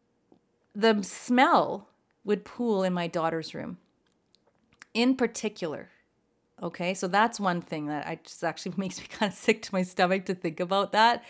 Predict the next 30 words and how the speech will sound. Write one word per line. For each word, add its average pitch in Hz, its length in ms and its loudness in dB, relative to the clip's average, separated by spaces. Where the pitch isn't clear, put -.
and 220 140 2
her 208 100 8
exposure. 180 760 0
Um, 175 720 4
even 233 400 6
after 180 360 2
months 175 400 0
of 175 220 -2
off-gassing 170 720 0
the 160 60 -4
house, - 640 -6
and 180 320 0
that 214 280 6
probably 220 420 2
lasted 170 440 -2
about 156 240 -4
a 147 40 -8
year. 156 500 -10
And, 196 500 4
um, 180 460 2
again, 254 400 4
trying 190 380 -2
to 202 120 -2
keep 202 400 -10
doors 185 320 0
open, 180 300 -2
windows, 180 460 -2
la, 175 120 2
la, 180 120 2
la, 202 500 2